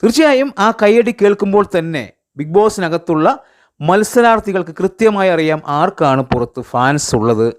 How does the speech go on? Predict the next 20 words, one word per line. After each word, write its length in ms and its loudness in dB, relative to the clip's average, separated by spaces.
എന്ന്. 240 -10
ജയിലിൽ 500 0
ഭക്ഷണം 420 -2
കൊണ്ടുപോകുമ്പോൾ 1000 0
ഇവർ 200 2
രണ്ടുപേരും 600 2
"കെട്ടിപ്പിടിച്ചു 460 -2
ലാലേട്ട" 360 2
എന്ന് 280 0
പറഞ്ഞ 480 -2
ആ 180 2
ഒരു 320 2
പോയിന്റിൽ 440 -8
നല്ല 340 0
കയ്യടിയായിരുന്നു. 720 0
അത് 200 -2
തുറന്നു 280 2
പറയാൻ 440 0
ആ 100 0
വിഷയം 480 -2